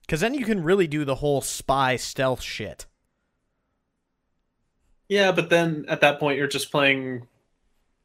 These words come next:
Speaker 2: Splinter Cell, Red Sky.
Speaker 1: Okay, fair enough.
Speaker 2: <laughs>
Speaker 1: But,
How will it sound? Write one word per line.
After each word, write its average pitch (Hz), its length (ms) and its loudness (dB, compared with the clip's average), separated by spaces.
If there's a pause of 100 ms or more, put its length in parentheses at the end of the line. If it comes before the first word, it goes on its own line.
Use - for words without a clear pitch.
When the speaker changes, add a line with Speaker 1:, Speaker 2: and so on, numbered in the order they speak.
Speaker 2:
Splinter 147 420 2
Cell, 127 540 2 (1040)
Red 135 260 2
Sky. 135 680 2 (640)
Speaker 1:
Okay, 151 260 -2
fair 151 340 -2
enough. 113 520 -6
Speaker 2:
<laughs> - 520 -20
Speaker 1:
But, 196 220 0